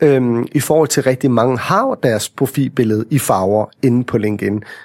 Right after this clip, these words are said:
så, øh, så kan et sort-hvid billede altså også have den anden effekt, at du rent faktisk kan tiltrække, øh, mennesker på en anden måde. Men, men det, jeg synes, du bare skal gøre op med dig selv, når du skal vælge, om dit billede skal være i farve, eller om det skal være sort-hvid,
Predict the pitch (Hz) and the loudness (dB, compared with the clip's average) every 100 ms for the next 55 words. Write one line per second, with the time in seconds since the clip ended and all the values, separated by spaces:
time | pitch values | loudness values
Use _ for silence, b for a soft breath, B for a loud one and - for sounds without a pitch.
0 | B - - 202 170 120 - 180 170 165 | B -4 0 2 2 0 0 -4 -2 -2
1 | 180 - - - 139 139 170 160 131 120 | 0 -2 -2 0 0 2 -2 0 0 2
2 | - 120 131 139 - 123 127 135 175 190 | 0 -2 -2 -2 -2 -4 -2 -2 -2 -2
3 | - 160 - B B B _ 143 143 127 | -2 -4 -6 B B B _ -6 -2 -2
4 | 135 127 113 107 - - 131 - 139 131 | -2 -2 -4 -4 -8 -10 -8 -4 -2 -2
5 | - 117 107 113 110 b b _ 123 110 | -2 -4 -2 -6 -8 b b _ -2 0
6 | 107 110 120 - - 117 - 101 110 101 | 0 0 -2 -4 -6 -6 -4 -6 -6 -6
7 | 95 104 139 147 156 151 202 190 175 185 | -6 -2 0 2 0 0 0 0 0 -4
8 | 175 156 - 151 165 139 B B B B | -4 -4 -2 0 -2 -6 B B B B
9 | - 151 135 139 135 147 165 127 120 - | -6 -2 2 2 2 0 2 0 0 0
10 | 147 139 117 - 123 107 131 135 165 170 | 0 -2 -4 -2 -4 0 2 2 2 0
11 | 156 123 131 120 127 131 143 127 104 98 | -2 -4 -4 -2 0 0 0 -4 -4 -6
12 | - 120 113 143 143 98 92 - 113 95 | -4 -2 2 0 0 -4 -8 -8 -6 -6
13 | - 120 123 147 | -4 -4 0 0